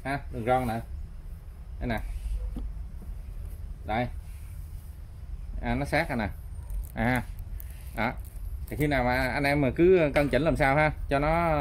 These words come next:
nó, nó phù hợp. Nó thẳng xuống xíu nữa, còn mình muốn mà nó sâu xuống nữa thì mình hạ nó xuống, nó xuống. Hạ cái này lên nè. Đưa cái này xuống ha. Đưa cái này xuống nè. Đó, hạ xuống nè. Đó,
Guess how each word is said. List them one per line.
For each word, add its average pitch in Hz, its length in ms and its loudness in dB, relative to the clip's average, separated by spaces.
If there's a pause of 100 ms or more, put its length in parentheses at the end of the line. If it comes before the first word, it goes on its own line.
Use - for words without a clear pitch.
(120)
nó, 147 400 2
nó 165 100 0
phù 135 140 4
hợp. 110 200 4 (520)
Nó 165 60 2
thẳng 131 180 2
xuống 175 180 4
xíu 185 160 6
nữa, 156 300 4
còn 120 140 6
mình 120 100 8
muốn 160 260 8
mà 170 80 6
nó 143 80 4
sâu 143 220 4
xuống 170 140 4
nữa 143 140 8
thì 151 80 6
mình 120 100 4
hạ 113 200 2
nó 139 60 0
xuống, 170 160 2
nó 165 60 2
xuống. 160 220 2 (440)
Hạ 110 120 2
cái 135 80 2
này 139 80 0
lên 123 180 6
nè. 113 60 2 (720)
Đưa 135 120 4
cái 131 80 6
này 127 80 2
xuống 139 200 4
ha. 135 140 4 (500)
Đưa 120 60 -2
cái 123 100 2
này 110 160 0
xuống 123 200 0
nè. 120 60 -2 (760)
Đó, 113 300 2 (180)
hạ 95 200 -4
xuống 135 240 0
nè. 95 80 0 (260)
Đó, 101 200 -2